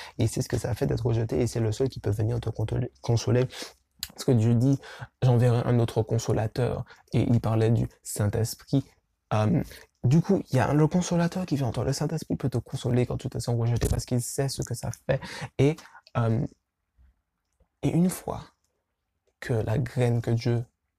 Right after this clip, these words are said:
plante à travers toi va grandir, va s'épanouir,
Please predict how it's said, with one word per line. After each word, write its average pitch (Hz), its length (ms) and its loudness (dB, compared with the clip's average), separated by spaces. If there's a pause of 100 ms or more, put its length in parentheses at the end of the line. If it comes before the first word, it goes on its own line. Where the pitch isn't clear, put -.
(640)
plante 139 360 0
à 123 100 -6
travers 117 400 -6
toi - 300 -10 (2000)
va 120 420 2
grandir, 123 680 -2 (800)
va 117 240 0 (100)
s'épanouir, 120 880 -2